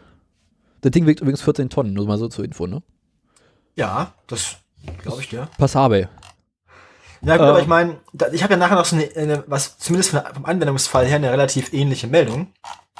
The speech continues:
Speaker 2: Ähm.
Speaker 1: Jedenfalls, äh, wollen sie dieses Feuerwehrfahrzeug jetzt erstmal so ein, zwei Jahre lang, äh, testen. Das wird nacheinander an drei verschiedene, äh, Feuerwachen in Berlin,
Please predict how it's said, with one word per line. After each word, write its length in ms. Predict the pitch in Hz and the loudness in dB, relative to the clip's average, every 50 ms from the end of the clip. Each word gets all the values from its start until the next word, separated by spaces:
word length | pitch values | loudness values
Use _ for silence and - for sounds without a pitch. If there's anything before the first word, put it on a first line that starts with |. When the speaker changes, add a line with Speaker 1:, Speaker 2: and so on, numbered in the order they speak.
| - - - - - - - - - - _ _ _ _ _ _ - | -20 -20 -20 -20 -20 -20 -20 -20 -20 -20 _ _ _ _ _ _ -12
Speaker 2:
Ähm. 340 | 120 120 113 113 107 104 98 _ _ _ _ _ _ _ _ - - - _ _ _ _ - - _ _ _ _ _ _ _ - | -10 -10 -10 -10 -12 -16 -20 _ _ _ _ _ _ _ _ -20 -20 -20 _ _ _ _ -20 -20 _ _ _ _ _ _ _ -2
Speaker 1:
Jedenfalls, 480 | 135 147 185 185 - 190 180 - - - | -2 0 0 2 4 2 2 2 -2 -4
äh, 300 | 147 151 151 151 160 165 - - 135 | -2 0 2 2 2 0 -2 0 2
wollen 200 | 123 135 165 175 | 2 2 4 2
sie 100 | 160 147 | -2 -4
dieses 220 | 160 156 160 - | -2 -2 -2 -2
Feuerwehrfahrzeug 720 | - - 180 190 160 143 135 - 143 135 - - 143 - | -2 0 2 2 2 2 0 0 0 0 0 -2 -4 -4
jetzt 120 | 143 131 - | -6 -6 -6
erstmal 220 | 139 127 - 143 | -6 -6 -4 -4
so 80 | 139 147 | -2 -2
ein, 140 | - 135 139 | -2 -4 -2
zwei 120 | - 160 | 0 2
Jahre 200 | 147 135 131 135 | 4 4 4 4
lang, 180 | 135 135 135 - - | 2 -2 -4 -8 -6
äh, 520 | - 131 127 127 123 127 131 131 131 120 | -2 0 0 2 2 2 0 -2 -4 -4
testen. 420 | - - 139 - - - 202 233 - _ _ _ _ _ _ _ _ _ _ _ _ _ _ _ _ _ _ | -2 -2 -2 -2 -2 -6 -10 -10 -10 _ _ _ _ _ _ _ _ _ _ _ _ _ _ _ _ _ _
Das 120 | - 143 139 - - | -2 -2 -2 -2 0
wird 300 | 135 143 160 160 - 165 | 2 2 2 2 0 -2
nacheinander 640 | 139 123 131 160 160 180 160 151 156 165 165 170 156 | 0 2 4 4 2 0 -2 -2 -2 -2 0 0 0
an 200 | 139 135 135 131 | -2 -4 -6 -6
drei 240 | 127 127 - 131 160 | -2 0 2 2 2
verschiedene, 760 | - 160 139 - 156 156 156 151 151 151 147 147 147 156 - | 2 -2 -4 -4 -4 -4 -4 -4 -4 -4 -4 -2 -2 -4 -2
äh, 240 | - 131 131 127 123 | 0 2 2 2 2
Feuerwachen 520 | - - 156 185 185 135 120 110 139 131 | 2 4 4 6 6 4 2 0 -2 -4
in 100 | 127 123 | -2 -2
Berlin, 400 | 117 120 123 151 160 180 208 - | 0 0 0 -2 -4 -8 -12 -14